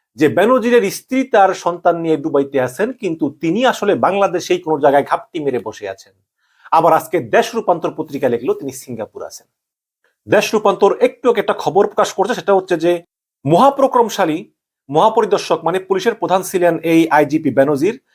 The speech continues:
তার সামনে গিয়ে পুলিশ কর্মকর্তারা কথা বলতে ভয় পেতেন, কিন্তু দায়িত্ব পালনের সময় বৈধভাবে সম্পদের পাহাড় গড়েছেন বলে অভিযোগ তার বিরুদ্ধে। তিনি সহ পরিবারের সদস্যদের নিয়ে দুর্নীতি দমন কমিশনে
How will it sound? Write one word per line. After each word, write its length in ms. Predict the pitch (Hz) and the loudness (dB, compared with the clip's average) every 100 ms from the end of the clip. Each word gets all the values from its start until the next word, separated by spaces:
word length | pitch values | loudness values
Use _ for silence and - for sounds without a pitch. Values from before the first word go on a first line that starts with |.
| _ - | _ -2
তার 140 | 170 170 | 0 0
সামনে 360 | - 165 190 196 | -2 -2 -2 -2
গিয়ে 220 | 180 180 | 2 2
পুলিশ 280 | - 185 226 | 0 -6 -4
কর্মকর্তারা 640 | - 202 190 175 - 151 147 | 0 0 2 0 2 2 2
কথা 240 | 139 156 | 0 -2
বলতে 240 | 151 135 143 | -4 -4 -4
ভয় 240 | 117 127 | -4 -6
পেতেন, 260 | 120 - 90 _ _ _ _ _ _ _ - | -6 -12 -18 _ _ _ _ _ _ _ 0
কিন্তু 200 | 202 202 | 2 4
দায়িত্ব 280 | 156 208 254 | 4 2 2
পালনের 320 | 233 196 185 - | 2 4 2 0
সময় 200 | 185 156 | -2 0
বৈধভাবে 460 | 175 190 147 147 135 131 - | 2 2 2 0 -2 -6 -10
সম্পদের 480 | - 180 196 180 180 | -4 -2 2 4 4
পাহাড় 500 | - 175 220 240 240 226 139 | 0 -2 2 4 4 2 -2
গড়েছেন 420 | 147 175 180 190 175 | -2 -2 0 -4 -2
বলে 200 | 180 180 | 0 0
অভিযোগ 280 | 151 160 185 | 0 0 2
তার 140 | 185 | 0
বিরুদ্ধে। 340 | 180 185 170 254 - _ _ _ _ _ _ _ - | 2 0 2 0 0 _ _ _ _ _ _ _ 2
তিনি 160 | 208 233 | 4 4
সহ 220 | 226 180 165 170 - _ - | 2 4 2 0 -8 _ 2
পরিবারের 440 | 240 233 214 208 | 2 4 4 4
সদস্যদের 520 | 156 202 - 196 175 156 | 2 -2 -2 0 0 0
নিয়ে 240 | 139 135 220 - _ _ _ 110 | -2 -2 -4 -6 _ _ _ -4
দুর্নীতি 380 | 156 226 226 | 2 4 2
দমন 240 | 190 185 190 | 0 0 2
কমিশনে 400 | 170 170 190 | 0 0 0